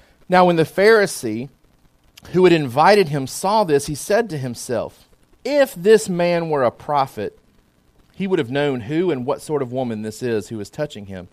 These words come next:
for she is a sinner." And Jesus answering said to him, "Simon,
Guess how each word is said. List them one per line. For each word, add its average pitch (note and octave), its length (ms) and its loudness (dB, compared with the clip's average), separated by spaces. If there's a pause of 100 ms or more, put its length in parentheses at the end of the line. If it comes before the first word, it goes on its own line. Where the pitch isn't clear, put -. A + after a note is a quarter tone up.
(600)
for - 100 -14
she F#3 200 -6
is C#3+ 120 -4
a G#2 80 -8
sinner." G#2+ 400 -10 (960)
And D3+ 140 -6
Jesus C#3 560 -2
answering D#3+ 640 -6
said F#3+ 360 -2
to B2 60 -8
him, G#2+ 240 -8
"Simon, F3+ 640 -4